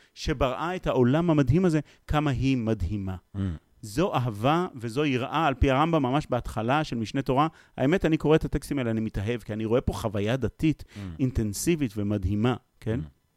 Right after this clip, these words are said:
Speaker 1: מה נשאר לנו אם אנחנו רימה ותולעה ושוליים? נשאר לנו האינטלקט שלנו.
Speaker 2: Mm.
Speaker 1: האינטלקט... האנושי, בשונה משאר בני היצורים, הוא היכול שלנו להתחבר לאלוהות, ולכן אנחנו צריכים בעצם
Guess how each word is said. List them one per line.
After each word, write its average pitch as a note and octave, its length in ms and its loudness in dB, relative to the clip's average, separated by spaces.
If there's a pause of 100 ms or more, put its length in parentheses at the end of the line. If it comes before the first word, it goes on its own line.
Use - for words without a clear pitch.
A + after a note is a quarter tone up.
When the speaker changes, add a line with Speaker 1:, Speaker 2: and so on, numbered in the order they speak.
(520)
Speaker 1:
מה D3+ 140 2
נשאר D#3+ 440 4
לנו C3+ 260 8
אם C3+ 80 4
אנחנו B2+ 300 2
רימה B2+ 420 4
ותולעה B2 520 0
ושוליים? A#2 600 0 (320)
נשאר F#3 220 2
לנו G#3 180 2
האינטלקט F3+ 420 0
שלנו. A#2+ 380 -2 (140)
Speaker 2:
Mm. G2 40 -12 (140)
Speaker 1:
האינטלקט... C3 720 2 (520)
האנושי, C3+ 840 2 (240)
בשונה C3 380 2
משאר D#3 300 4
בני B2+ 180 2 (380)
היצורים, A#2+ 460 2 (220)
הוא - 180 2
היכול F3+ 260 4
שלנו D#3 220 2
להתחבר C3+ 440 0
לאלוהות, B2 420 0
ולכן B2+ 240 -2
אנחנו D3+ 100 -2
צריכים F#3 180 -4
בעצם E3 240 0